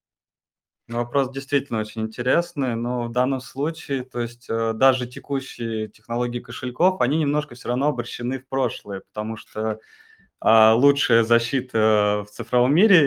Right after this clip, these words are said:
это физический мир. Ну и, соответственно, то есть, я думаю, все-таки это еще долгую история будет продолжаться именно в таком русле, что будут стараться избавить ваши ключи от, э, интернета,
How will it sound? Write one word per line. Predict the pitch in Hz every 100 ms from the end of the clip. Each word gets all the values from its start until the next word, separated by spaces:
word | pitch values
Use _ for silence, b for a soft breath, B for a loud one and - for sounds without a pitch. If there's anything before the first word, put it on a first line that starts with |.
| 135
это | 139 135 123 117 117 -
физический | 131 123 120 - - 107
мир. | 104 101 92 b b b b -
Ну | 131
и, |
соответственно, | 113 120 - 135 135 127 117
то | 113
есть, | 110 -
я | 117
думаю, | 113 120 117 113 110
все-таки | - 110 110 113
это | 107 117
еще | - 117
долгую | 113 110 104 98 95 98 95 95
история | 95 - 113 107
будет | 95 98
продолжаться | 104 101 101 107 -
именно | 101 98
в |
таком | - 98 107
русле, | 107 143 - 107
что | - 101 101
будут | 95 110 107
стараться | - 104 110 - 104 95 b b -
избавить | 107 107 107 98
ваши | 104 -
ключи | - 110 107 107
от, | 101 98 -
э, | 107 101 104
интернета, | 98 117 135 175 175 151 135